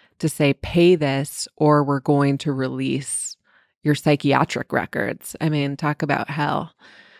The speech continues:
Um, in terms of whether to pay, you know, that is on the cheaper end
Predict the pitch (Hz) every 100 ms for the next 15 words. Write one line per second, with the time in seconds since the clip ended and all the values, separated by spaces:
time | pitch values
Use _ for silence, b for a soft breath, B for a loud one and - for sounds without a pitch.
0 | b 175 165 151 147 160 _ _ _ -
1 | 175 185 240 302 214 156 139 147 160 185
2 | 165 143 143 151 143 135 139 - - 160
3 | 151 147 143 135 160 226 262 190 175 156
4 | 135 123 - - 151 143 - - - -
5 | 117 -